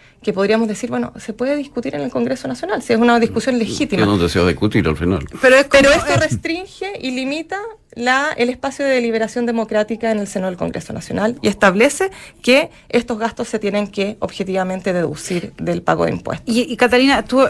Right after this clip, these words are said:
Speaker 3: partimos esta, esta discusión de las contribuciones y los impuestos por el tema de, eh, los derechos, los avances, retrocesos, perdón,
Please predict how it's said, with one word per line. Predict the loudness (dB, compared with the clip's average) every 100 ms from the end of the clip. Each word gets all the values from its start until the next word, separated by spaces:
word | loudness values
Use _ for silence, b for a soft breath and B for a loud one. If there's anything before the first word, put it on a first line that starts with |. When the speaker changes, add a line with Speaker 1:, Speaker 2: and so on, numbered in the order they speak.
| 2
Speaker 3:
partimos | 0 2 4 4
esta, | 4 4 4 2
esta | 0 -8 2 4 4 2
discusión | -4 -6 -2 0
de | 0
las | -4
contribuciones | -6 -6 -6 -6 -2 0 0 0
y |
los | -2
impuestos | 0 -2 -2 -8
por | -6 -6
el | -4
tema | -2 0 2 2
de, | 0 -2 2 2 2 0 0
eh, |
los | 0 0
derechos, | 0 0 0 2 4 4 2
los | -2
avances, | 2 4 4 2
retrocesos, | 0 -2 -6 -6 -8
perdón, | -10 -8 -10